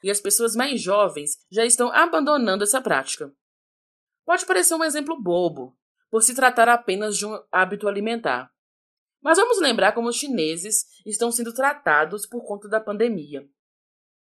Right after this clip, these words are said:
No início da pandemia, várias fake news foram sendo divulgadas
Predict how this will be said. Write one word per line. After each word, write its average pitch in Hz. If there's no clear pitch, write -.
No 311
início 403
da 269
pandemia, 170
várias 311
fake 294
news 247
foram 233
sendo 226
divulgadas 185